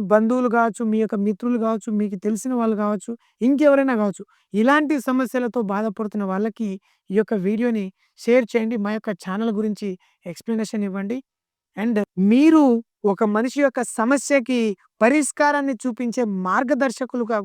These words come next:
కూడా తయారవ్వండి. అందరికంటే ముందు మా యొక్క ఛానల్ని సబ్స్క్రైబ్ చేయడం మర్చిపోకండి. మరిన్ని వీడియోల కోసం మా యొక్క ఛానల్ని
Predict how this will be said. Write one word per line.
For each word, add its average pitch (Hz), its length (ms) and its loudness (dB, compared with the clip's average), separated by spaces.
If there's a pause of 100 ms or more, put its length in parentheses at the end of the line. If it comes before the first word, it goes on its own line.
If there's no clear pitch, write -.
కూడా 202 180 -2 (460)
తయారవ్వండి. 143 680 -12 (400)
అందరికంటే 262 640 2
ముందు 240 220 0 (340)
మా 196 160 0
యొక్క 220 180 -4 (120)
ఛానల్ని 202 420 -4 (340)
సబ్స్క్రైబ్ 196 460 -6
చేయడం 180 260 -6
మర్చిపోకండి. 139 580 -12 (280)
మరిన్ని 285 500 6
వీడియోల 254 340 6
కోసం 226 280 -2 (360)
మా 196 140 -2
యొక్క 220 160 -4 (100)
ఛానల్ని 202 460 -4